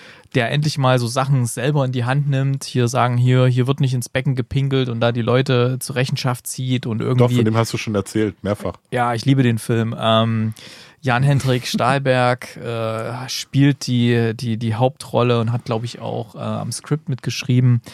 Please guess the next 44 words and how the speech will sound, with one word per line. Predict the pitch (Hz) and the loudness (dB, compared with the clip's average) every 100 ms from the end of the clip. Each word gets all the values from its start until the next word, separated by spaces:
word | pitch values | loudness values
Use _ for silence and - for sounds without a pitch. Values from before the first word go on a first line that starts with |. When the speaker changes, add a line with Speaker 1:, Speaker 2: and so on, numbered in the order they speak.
| - - - - | -20 -20 -10 -2
Speaker 1:
Und | 123 | 2
jetzt | 156 - | 2 0
kommt | 156 151 | 2 2
Mucksmäuschenstill | 139 170 - 156 156 156 - 131 - | 2 -2 0 0 2 2 2 2 2
X, | 170 - - | -2 -4 -6
wobei | 139 131 | -2 0
er | 127 | 2
eigentlich | 123 135 131 123 - - | 2 0 0 -4 -6 -4
X | 143 - | -4 -4
X | 170 - | -6 -2
heißen | 123 127 | -2 0
müsste, | 127 - 117 | 0 0 0
weil | 113 | 2
der | 113 | 2
ist | 117 | 0
ja | 117 | -4
zwanzig | - - 143 165 139 | -4 0 2 0 0
Jahre | 117 113 113 | 0 2 2
nach, | 110 113 113 - | 4 2 0 -8
äh, | - 127 117 117 - - | -8 -6 -4 -6 -8 -6
nach | 120 113 - | -4 -4 -4
dem | 120 | -4
ersten | 113 127 - | -2 -2 -4
Film. | 120 117 120 127 - - - - | -2 2 4 2 -4 -20 -20 -8
Und | - | -4
ich | 110 | 0
bin | 127 | 2
total | 117 120 110 | 2 0 0
gespannt. | 101 - 98 101 | 0 -2 0 -2
Ich, | - - - | -6 -12 -14
ich | - | -4
hätte | 147 139 | 0 2
ihn | 123 | 2
gerne | 135 175 | 4 4
in | |
der | 139 | 2
Sneak | - 180 | 2 0
gehabt, | 156 131 147 - | 2 2 2 0
aber | 117 117 113 | -4 0 0
der | 117 113 | 0 -2
wird | 117 | -4
wahrscheinlich | 113 - 113 113 | -6 -4 -4 -2
nicht | 131 | -4
kommen. | - - 131 | -4 -2 -2